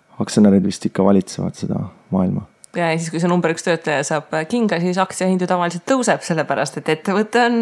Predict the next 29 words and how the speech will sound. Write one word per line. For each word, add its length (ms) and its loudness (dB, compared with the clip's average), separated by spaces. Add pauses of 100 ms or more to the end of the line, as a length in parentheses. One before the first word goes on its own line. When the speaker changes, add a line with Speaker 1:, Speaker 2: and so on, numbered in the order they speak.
Speaker 2:
efektiivsem 1040 2
ja 120 6 (200)
kulusid 400 2
kärpinud 640 0
ja 80 2
kõik 240 -6
läheb 240 -2
justkui 320 -4
aina 240 0
paremini. 380 0 (180)
Speaker 1:
Ja, 300 6
et 100 -2
see 80 -2
on 80 4
veel 140 6
eriti 260 2
irooniline. 400 6 (240)
Et 160 0
mulle 160 8
meeldib 240 6
kuulata, 380 6 (100)
sihuke 240 2
saade 320 6
on 80 6
nagu 160 4
Mad 160 6
Money 320 6
Jim 220 4
Crameriga. 500 6